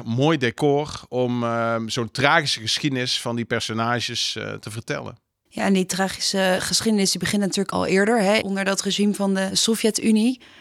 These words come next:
Speaker 2: En ook dat is best wel uitzichtloos. Maar je hebt daar wel drie hele verschillende,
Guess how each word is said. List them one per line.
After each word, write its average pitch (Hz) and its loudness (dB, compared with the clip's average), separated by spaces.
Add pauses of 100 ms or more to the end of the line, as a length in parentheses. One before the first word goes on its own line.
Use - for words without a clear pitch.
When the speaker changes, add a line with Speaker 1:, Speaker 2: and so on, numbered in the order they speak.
(120)
Speaker 2:
En 180 0
ook 180 2
dat 208 4
is 208 -2
best 190 -2
wel 190 4
uitzichtloos. 185 0 (240)
Maar 196 2
je 196 6
hebt 196 0
daar 202 6
wel 208 6
drie 226 2
hele 220 2
verschillende, 208 0